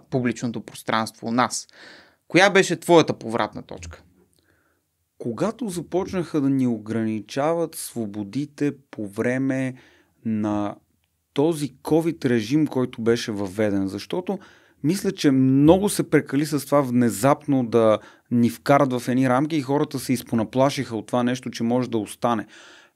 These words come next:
Speaker 2: И когато започнах да си правя някакви аналогии, например, две хиляди и първа година, единайсети септември, войната срещу терора, какво се беше случило,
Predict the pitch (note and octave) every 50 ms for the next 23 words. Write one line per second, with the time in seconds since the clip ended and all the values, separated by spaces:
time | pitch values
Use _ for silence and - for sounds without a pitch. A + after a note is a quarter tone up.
0 | _ _ - C3+ - - A#2 B2+ F#3+ G3+ F#3+ G3 F#3 F3 G3 G3 A3+ G#3+ G3+ F#3
1 | F3 F3+ C3+ - E3 F3 F#3 F#3 E3+ D#3+ E3+ E3 - - E3+ E3+ D#3+ D3 C#3 C#3
2 | D3 D#3+ D3 D3 D3+ D3 D3 - - B2+ C#3 C#3+ D3 C#3 C3 C3 B2+ A2+ A2+ C#3+
3 | D3 C#3+ - C3 C#3+ C#3 C#3 C3 C3 B2 A#2 B2 A#2 C3 C3 C3 C3 B2 A#2+ B2+
4 | B2 B2 B2+ B2+ - - B2+ - - - A#2 A#2+ A#2+ A#2+ B2 A#2+ G#2+ A2+ A2+ A2
5 | A2+ A2+ - - B2+ A#2+ - - C3+ B2 - C3 B2 A#2+ A#2 A#2 A#2+ A#2+ A2+ -
6 | A2+ - - A#2 A2 G#2 G2 - A#2+ A2 A2+ A2+ - A2 - - - A2+ G#2 -
7 | A#2+ B2+ E3 G#3+